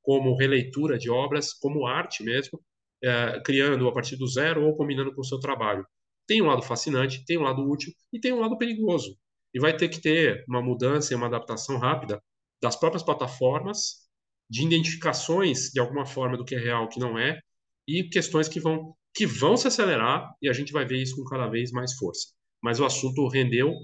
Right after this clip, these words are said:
mais uma vez, aqui sobre inteligência artificial, dessa vez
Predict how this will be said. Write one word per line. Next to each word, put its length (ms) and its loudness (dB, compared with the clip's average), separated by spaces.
mais 260 2
uma 200 -4
vez, 560 -6
aqui 520 -6
sobre 280 0
inteligência 340 -2
artificial, 340 0
dessa 200 0
vez 420 -2